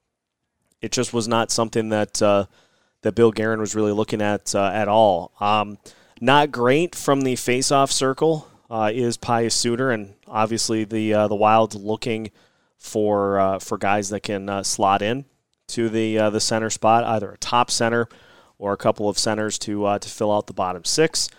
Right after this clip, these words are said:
So Pius Suter ended up not being a player that, uh, that fit into what the Wild were looking for. The two players that the Wild did sign, starting off with defenseman Alex Goligoski,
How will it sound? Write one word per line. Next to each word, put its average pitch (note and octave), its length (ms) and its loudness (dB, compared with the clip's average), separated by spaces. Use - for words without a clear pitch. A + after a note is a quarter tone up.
So D3+ 140 4
Pius D3+ 360 4
Suter D3+ 300 4
ended C3+ 260 4
up B2+ 160 6
not B2 300 0
being A#2+ 480 -2
a A2+ 60 -10
player A2 540 0
that, G2+ 320 0
uh, G#2 140 4
that G#2 120 0
fit G#2+ 200 -2
into G#2+ 260 -4
what G2+ 200 -2
the G#2+ 60 -4
Wild G#2 320 2
were G2 100 -10
looking A2 340 -4
for. - 320 -16
The C3 160 0
two F#3+ 300 2
players E3 460 4
that - 80 -10
the C3 60 0
Wild B2+ 580 6
did F#3+ 260 2
sign, F#2 440 -2
starting B2 340 2
off B2 220 2
with A#2+ 160 2
defenseman B2+ 480 0
Alex A#2+ 380 2
Goligoski, A#2 840 2